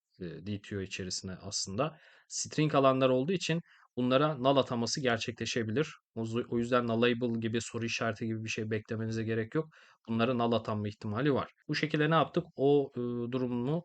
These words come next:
kurtardık, elimine etmiş olduk. Şimdi şu kısma gelelim. Grupladıktan sonra siteye göre diyorum ki ben, e, city ile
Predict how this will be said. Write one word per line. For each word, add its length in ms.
kurtardık, 640
elimine 280
etmiş 340
olduk. 360
Şimdi 220
şu 100
kısma 320
gelelim. 360
Grupladıktan 580
sonra 200
siteye 320
göre 280
diyorum 280
ki 160
ben, 180
e, 140
city 380
ile 240